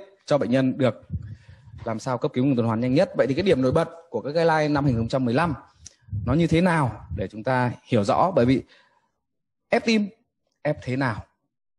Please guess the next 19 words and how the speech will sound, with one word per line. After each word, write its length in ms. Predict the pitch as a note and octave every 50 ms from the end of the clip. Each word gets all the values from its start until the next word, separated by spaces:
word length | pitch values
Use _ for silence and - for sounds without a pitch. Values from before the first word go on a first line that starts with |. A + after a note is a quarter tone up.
| _ _ _ _ -
Và 120 | - B2
bản 140 | A#2+ A#2+ A2
thân 140 | C3+ C#3+ C#3+
tôi 320 | C#3 E3 E3+ E3+ D#3+ D3 C#3+
chỉ 120 | - A#2
ở 60 | G2+ G2
C 180 | - D3+ C#3+
một, 460 | D3+ C#3+ C3+ A#2+ - - - _ _ _ _ _ _ _ _ _ _ _ -
tôi 120 | B2 B2
là 60 | A#2
bác 80 | A#2+ C3+
sĩ 120 | - B2+
ở 140 | C#3 B2+ B2
C 40 | A2+
một, 180 | A2+ G2+ F#2 - - - - - - - - - - - - _ _ _ _ _ _ _ _ -
thì 80 | A2
tôi 180 | A2 C3 C#3+ D3
cũng 160 | C#3 C#3 E3
đã 180 | D#3+ C#3+ D3